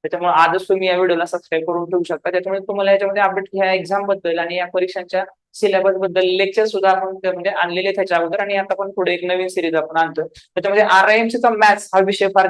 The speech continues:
चेंज झालेला आहे आणि त्याच्याबद्दल आपण हे व्हिडिओ आणणार आहोत. तर आता आपण बघूया की आरआयएमसी ची जी एक्झाम आता होणार आहे, तो हॉल तिकीट डाउनलोड कसं करायचं. बऱ्याच कसे हॉल तिकीट नाहीये, तर आरआयएमसी ची ही एक्झाम पुण्यामध्ये साधारण पुणे सेंटर पूर्ण महाराष्ट्रासाठी येतं,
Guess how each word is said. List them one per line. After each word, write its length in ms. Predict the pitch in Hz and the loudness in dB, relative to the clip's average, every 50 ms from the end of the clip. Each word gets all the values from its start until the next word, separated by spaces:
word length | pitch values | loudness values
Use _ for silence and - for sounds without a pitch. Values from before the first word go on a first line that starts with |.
| 185 - | 0 -2
चेंज 220 | 202 196 202 202 | -4 -2 0 2
झालेला 300 | 202 185 170 165 165 165 | 2 4 4 2 2 2
आहे 100 | 170 170 - _ _ _ - | 0 -2 -4 _ _ _ -10
आणि 80 | 160 | -8
त्याच्याबद्दल 600 | 165 165 185 185 - 226 214 196 196 190 208 214 | -2 -2 -2 0 0 -2 -2 0 0 2 2 4
आपण 240 | 208 202 202 202 202 | 4 2 2 0 -2
हे 80 | 202 190 | 0 2
व्हिडिओ 420 | 190 196 185 175 175 175 175 180 170 | 2 2 2 2 0 -2 -2 -4 -6
आणणार 260 | - 165 165 156 151 147 | -8 -6 -2 -2 0 0
आहोत. 200 | 143 139 147 151 _ _ _ _ _ _ _ _ _ _ - | 0 -4 -4 -10 _ _ _ _ _ _ _ _ _ _ -2
तर 340 | 175 170 170 170 170 170 170 - - | 0 2 2 2 0 -2 -4 -6 -2
आता 180 | - 170 175 208 | 0 4 4 4
आपण 200 | 214 214 226 226 | 4 4 2 2
बघूया 220 | 214 226 233 233 | 6 6 6 6
की 180 | 233 233 247 254 | 6 4 0 0
आरआयएमसी 1080 | - - 190 202 202 214 226 233 247 247 254 254 254 262 254 262 262 262 269 262 262 - - | 4 6 8 8 8 8 6 6 6 4 0 -2 0 0 0 0 0 -2 -4 -6 -10 -12 -10
ची 100 | - 220 | -6 2
जी 80 | 202 | 4
एक्झाम 300 | 214 220 190 180 214 214 | 4 4 4 4 4 4
आता 180 | 214 208 214 214 | 4 6 6 6
होणार 200 | 202 190 190 190 | 6 8 6 6
आहे, 120 | 196 196 | 6 6
तो 60 | 220 214 | 2 2
हॉल 200 | 190 185 180 180 | 4 4 2 2
तिकीट 240 | 175 202 208 208 | 2 0 0 2
डाउनलोड 320 | 190 196 185 180 175 175 175 | 4 2 2 2 0 0 -2
कसं 160 | 185 185 185 | -2 0 0
करायचं. 260 | 175 165 160 151 151 | 2 2 2 2 2
बऱ्याच 240 | 156 175 185 185 185 | 2 2 2 2 0
कसे 200 | 190 196 190 214 | -2 -2 0 0
हॉल 180 | 175 185 185 180 | 0 0 0 0
तिकीट 340 | 180 185 175 185 185 185 180 | 0 -2 -2 -2 -2 -2 -2
नाहीये, 260 | 180 180 180 180 196 | -2 -2 0 -2 -4
तर 360 | 190 - _ _ _ - 170 | -4 -6 _ _ _ 2 6
आरआयएमसी 480 | 170 170 175 190 208 220 233 233 233 233 | 6 8 8 8 6 4 4 2 -2 -4
ची 180 | 226 240 233 | -2 2 6
ही 60 | 233 233 | 6 6
एक्झाम 420 | 226 196 185 196 190 190 196 - - - | 6 6 4 2 2 2 0 -6 -6 0
पुण्यामध्ये 680 | - 208 208 208 208 202 208 196 202 202 208 208 220 - | 2 4 4 4 2 0 0 0 0 0 0 0 -2 -4
साधारण 440 | - 202 185 175 180 185 185 190 | 0 2 2 4 2 0 -2 -2
पुणे 200 | 190 196 196 208 | -4 -2 -2 -2
सेंटर 340 | 208 202 202 185 185 185 185 | 0 0 -2 -2 -2 -2 -2
पूर्ण 260 | 180 190 190 180 185 | -2 -2 -2 -2 -2
महाराष्ट्रासाठी 560 | 185 190 185 175 - - 165 170 180 180 175 175 | -2 -2 -2 -2 -4 -6 -4 -6 -4 -2 0 -2
येतं, 260 | 175 175 175 190 | -2 0 0 -2